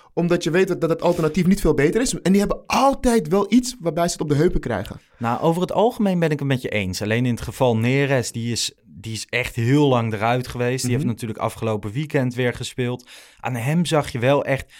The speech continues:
Speaker 2: hier gaat niks meer uitkomen. Ik had Neres denk ik ook gewisseld.
Speaker 1: Maar ja, ik, ik word ook, maar dat
Speaker 2: Die was echt op, hè?
Speaker 1: Oké, en wie kwam er voor hem in?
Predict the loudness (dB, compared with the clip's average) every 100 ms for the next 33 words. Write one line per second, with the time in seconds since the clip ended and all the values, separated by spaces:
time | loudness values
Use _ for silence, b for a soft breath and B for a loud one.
0 | B -2 2 2 0 -2 -4 -10 -14 -12
1 | -10 -8 -8 -8 -8 -6 -2 0 2 2
2 | 4 2 0 -2 -2 -2 -2 -6 -10 -10
3 | -12 -16 -18 -14 -10 -10 -10 _ _ -12
4 | -10 -8 -8 -6 -6 -4 -4 -4 0 2
5 | 2 0 -2 -4 -4 0 0 0 -2 -2
6 | 0 2 2 0 0 0 0 0 -4 -10